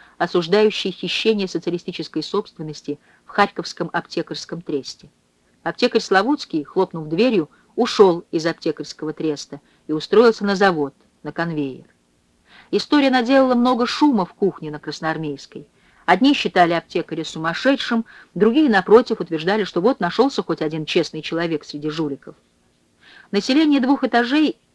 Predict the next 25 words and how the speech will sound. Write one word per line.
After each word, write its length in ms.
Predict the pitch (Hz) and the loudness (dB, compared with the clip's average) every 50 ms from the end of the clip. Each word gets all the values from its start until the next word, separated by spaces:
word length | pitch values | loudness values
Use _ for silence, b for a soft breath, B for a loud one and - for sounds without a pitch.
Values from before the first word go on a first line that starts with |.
| _ _ | _ _
иждивенцы 720 | 185 208 196 185 185 214 247 233 254 214 190 170 - - 175 | 2 2 2 2 0 0 4 4 4 2 2 0 -2 -4 -4
офицерской 680 | 165 160 - 175 - - 185 165 - - _ 160 165 | -4 -2 -6 -8 -4 -4 -4 -4 -4 -6 _ -10 -4
касты, 480 | - - 294 302 - - - 170 - b b b b b b | 0 0 0 0 0 -4 -6 -6 -6 b b b b b b
были 200 | - 190 262 262 | -2 0 2 2
уверены, 420 | 277 262 247 226 277 277 277 247 247 | 2 2 2 2 2 2 2 0 0
что 220 | - - - 233 | -2 0 0 0
в 40 | - | 0
торговле 480 | _ 226 214 220 220 262 311 285 262 233 | _ 0 0 2 2 0 0 2 4 4
работают 480 | 214 214 220 277 262 262 240 - _ | 4 4 2 0 0 -2 -4 -4 _
только 400 | _ 247 269 294 285 - 294 269 | _ 2 2 2 2 0 -2 -2
жулики. 600 | 220 170 170 175 160 156 143 _ _ - 139 143 _ _ _ _ _ _ _ _ | -2 0 0 0 0 -2 -6 _ _ -14 -14 -14 _ _ _ _ _ _ _ _
Отец 460 | - 170 165 _ - 240 262 262 - | 0 0 0 _ 0 0 0 0 0
резонно 440 | 185 175 170 160 180 180 175 170 165 | -2 -2 0 0 0 0 0 0 -2
заметил, 420 | 160 165 170 170 175 180 - 170 156 | -2 -2 -2 -2 -4 -6 -6 -6 -8
что 220 | - - - 160 | -6 -6 -6 -6
Консуэла 600 | _ - 160 156 - - 170 190 226 254 226 175 | _ -6 -8 -8 -4 -4 -2 0 2 2 2 2
выбрала 340 | 160 175 175 165 170 165 160 | 2 2 0 2 0 -2 -2
себе 240 | 156 - - 170 170 | -4 -6 -4 -4 -4
мужчину 540 | 160 156 151 - - - - 247 233 214 185 | -4 -4 -8 -10 -10 -10 -6 -4 -4 -4 -4
столь 280 | - - - 190 180 | -6 -2 0 0 0
же 100 | 160 160 151 | 0 -2 -6
сумасшедшего, 680 | - 160 160 151 156 - - 240 233 - - 160 151 | -8 -8 -8 -6 -4 0 0 0 0 -2 -6 -6 -6
как 280 | 147 - 175 165 _ - | -2 -2 -2 -2 _ 2
и 20 | |
она, 300 | 175 175 165 151 135 113 | 2 2 2 -2 -6 -8